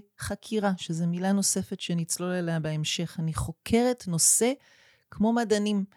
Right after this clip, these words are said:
מנסה רגע לפרק לגורמים קטנים יותר, עד שמשהו מתחיל להיות לי בהיר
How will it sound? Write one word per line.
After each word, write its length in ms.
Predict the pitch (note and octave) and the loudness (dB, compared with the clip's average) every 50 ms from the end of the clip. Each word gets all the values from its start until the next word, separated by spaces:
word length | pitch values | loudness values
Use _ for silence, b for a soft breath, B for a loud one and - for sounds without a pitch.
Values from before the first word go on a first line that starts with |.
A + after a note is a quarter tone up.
| b b b b b b b F3 | b b b b b b b -4
מנסה 440 | F3+ F3+ F3+ E3 - - A#3 A#3 | -2 0 2 4 4 6 6 6
רגע 220 | A#3 A#3 G#3+ A3+ A3+ | 4 2 2 0 0
לפרק 640 | G#3 G3 - - - - F#3+ F3 G#3 G#3+ - - | 0 0 0 -2 -2 -2 -2 0 -2 -2 -4 -4
לגורמים 600 | F3+ E3+ D#3+ D#3+ E3 E3+ E3 E3+ F3 F#3 F#3+ G3 | -4 -4 -2 0 0 0 0 2 2 2 2 2
קטנים 540 | F#3+ - - - - D#3+ D#3 D#3 D#3+ D#3+ E3+ | 0 -2 -6 -4 -2 0 0 0 2 0 2
יותר, 500 | F3+ G3 G#3 - - - A#3 B3+ D4 D4+ - - - | 2 0 0 -2 -2 -2 -2 -2 -2 -4 -8 -10 -10
עד 140 | B3+ B3+ - | -10 -8 -6
שמשהו 520 | - B3+ A#3 A3+ A3 A3 G#3 - - A3 | -2 0 0 0 0 0 -2 -6 -8 -8
מתחיל 380 | G#3 F3+ - - - - G#3+ G3+ | -10 -6 -4 -4 -4 -4 -4 -6
להיות 260 | G3 F#3+ G3 - - | -4 -6 -6 -6 -8
לי 100 | G#3 G3+ | -8 -6
בהיר 400 | E3 F3+ F3 E3+ G3+ G#3+ G#3+ | -2 -2 -2 -2 -2 -2 -4